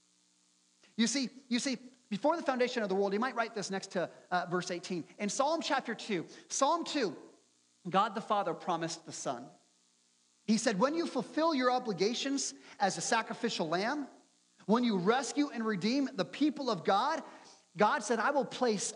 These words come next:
everything under your feet." And so here's Jesus. He's like,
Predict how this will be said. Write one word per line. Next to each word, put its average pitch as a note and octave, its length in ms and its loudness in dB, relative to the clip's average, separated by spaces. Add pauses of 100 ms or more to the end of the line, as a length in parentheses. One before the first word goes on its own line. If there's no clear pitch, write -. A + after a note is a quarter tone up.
(140)
everything C#4+ 560 0 (180)
under A#3+ 600 0
your G#3+ 540 2 (160)
feet." - 360 -6 (2000)
And E3+ 100 -4
so F#3 120 -2
here's A#3 200 -2
Jesus. F#3 500 -6
He's F3 200 -8
like, F3 260 0